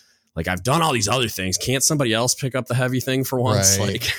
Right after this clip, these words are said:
Speaker 1: <laughs> and it's, and it's, you rationalize your way into sitting there and doing nothing. And it's,
Speaker 2: What
Speaker 1: that's,
Speaker 2: usually
Speaker 1: yeah.
Speaker 2: gets me in those is it's like, the hard part is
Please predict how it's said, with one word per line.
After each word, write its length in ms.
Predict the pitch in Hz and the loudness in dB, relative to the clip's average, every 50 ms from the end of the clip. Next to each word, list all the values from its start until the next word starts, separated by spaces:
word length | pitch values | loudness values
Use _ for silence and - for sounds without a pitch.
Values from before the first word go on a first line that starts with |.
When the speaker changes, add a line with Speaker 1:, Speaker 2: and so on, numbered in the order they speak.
| - - - | -8 -14 -20
Speaker 1:
<laughs> 240 | - - - - _ | -20 -20 -20 -12 _
and 160 | 113 113 110 | -2 0 0
it's, 260 | 107 104 - - - - | 2 2 2 2 0 -2
and 120 | 113 110 107 | -2 -2 -2
it's, 320 | 101 95 - - - - 113 | 0 0 2 0 0 0 -2
you 160 | 107 107 101 | -4 -2 0
rationalize 560 | 98 98 101 107 101 - - 104 98 98 95 | 2 2 2 2 2 2 2 2 2 0 0
your 100 | 104 92 | 0 0
way 220 | 90 90 92 95 80 | 0 0 0 0 0
into 500 | 87 90 92 - - 82 78 80 82 80 | 0 0 0 0 -2 -2 -2 -2 0 2
sitting 360 | - - - 82 78 78 78 | 2 0 0 0 -4 -6 -6
there 120 | 78 78 78 | -4 -4 -4
and 80 | 76 | -4
doing 200 | 73 71 71 71 | -6 -6 -8 -6
nothing. 280 | 78 90 90 - - 62 62 62 57 | -6 -6 -6 -8 -10 -18 _ _ _
And 160 | - 69 69 | -20 -20 -20
it's, 440 | 67 65 - - - - - - - _ _ _ | -14 -8 -6 -4 -4 -4 -6 -6 -10 _ _ _
Speaker 2:
What 100 | - 143 | -2 0
Speaker 1:
that's, 140 | 147 147 147 | 2 4 4
Speaker 2:
usually 320 | 165 170 156 - 139 135 123 | 4 4 4 2 2 0 2
Speaker 1:
yeah. 40 | 127 | 2
Speaker 2:
gets 280 | 123 117 113 - - | 0 0 0 0 0
me 180 | 117 117 113 113 | 2 2 2 2
in 140 | 110 110 107 | 2 2 2
those 360 | 107 107 107 107 107 - - | 2 4 2 2 2 0 0
is 200 | 113 117 110 110 | 0 0 2 2
it's 240 | 110 104 - - - | 2 0 0 0 0
like, 380 | 104 104 101 - - - - - - - _ _ _ _ _ _ _ _ _ | 0 0 -2 -4 -8 -14 -20 -20 -20 -20 _ _ _ _ _ _ _ _ _
the 100 | - 127 | -2 0
hard 240 | 113 135 151 160 151 | 2 2 2 0 0
part 220 | - 135 123 113 110 | 0 0 0 2 2
is 320 | 107 107 104 - - - | 0 0 0 0 -2 -2